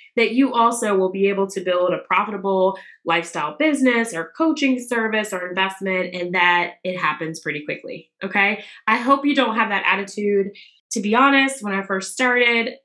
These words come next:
I would follow mentors as I was transitioning from full-time physician to physician and entrepreneur. If you've listened to me before, I was an entrepreneur before I was a physician. But as I made that more of a goal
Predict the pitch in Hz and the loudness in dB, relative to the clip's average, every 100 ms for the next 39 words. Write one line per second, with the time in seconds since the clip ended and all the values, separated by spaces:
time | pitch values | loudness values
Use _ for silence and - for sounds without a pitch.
0 | _ 202 220 240 240 240 220 220 214 208 | _ 2 2 2 -2 0 0 2 0 -2
1 | 202 214 220 208 202 196 196 190 180 175 | -2 -2 -2 -2 0 0 -2 -2 -4 -2
2 | 170 180 190 185 190 196 190 185 180 175 | -2 -4 -6 -4 -4 -2 -2 -4 -4 -2
3 | 170 165 185 - _ _ 196 190 196 180 | -2 -4 -8 -14 _ _ -4 -2 -2 -4
4 | 185 185 190 196 185 185 185 180 175 175 | -4 -4 -4 -2 -2 -4 -8 -6 -4 -4
5 | 180 170 175 - - _ _ - 202 202 | -2 -4 -4 -10 -20 _ _ -2 0 2
6 | 185 185 - 190 185 175 170 180 - 170 | 0 -2 -4 -6 -2 0 0 -2 -4 -4
7 | 180 196 185 180 180 175 170 180 175 151 | -4 -4 -4 -6 -4 -2 -2 0 0 0
8 | 160 160 160 - 226 226 214 202 185 185 | -4 -6 -6 -2 0 0 -2 -2 -2 -2
9 | 180 175 170 180 170 170 - _ 208 196 | -6 -6 -4 -2 -4 -6 -16 _ -2 0
10 | 185 185 185 202 190 180 170 175 175 170 | 0 0 2 2 2 0 0 -4 -2 -2
11 | - 170 165 165 160 160 - - 214 220 | 0 -4 -4 -4 -4 -4 -6 -2 0 2
12 | 170 165 214 | 2 0 -4